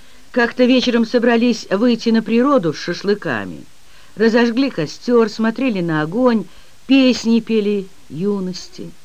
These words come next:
"Эх, девчонки, как хорошо!" — после очередной песни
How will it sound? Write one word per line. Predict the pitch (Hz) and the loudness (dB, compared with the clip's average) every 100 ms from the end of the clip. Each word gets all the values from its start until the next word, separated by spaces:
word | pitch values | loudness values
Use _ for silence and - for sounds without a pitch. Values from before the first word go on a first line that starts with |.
| - - - - - - - | -20 -20 -20 -20 -20 -20 0
"Эх, | 302 359 320 226 | 4 4 2 -2
девчонки, | 269 - 208 226 214 196 156 | -4 -4 -2 0 0 -4 -10
как | 175 175 - | -8 -8 -8
хорошо!" — | 143 147 151 - 143 147 | -8 -8 -8 -6 -4 -4
после | 131 127 120 | -10 -8 -8
очередной | 131 123 123 127 | -6 -8 -8 -6
песни | 120 160 208 - 180 | -6 -4 -4 -4 -6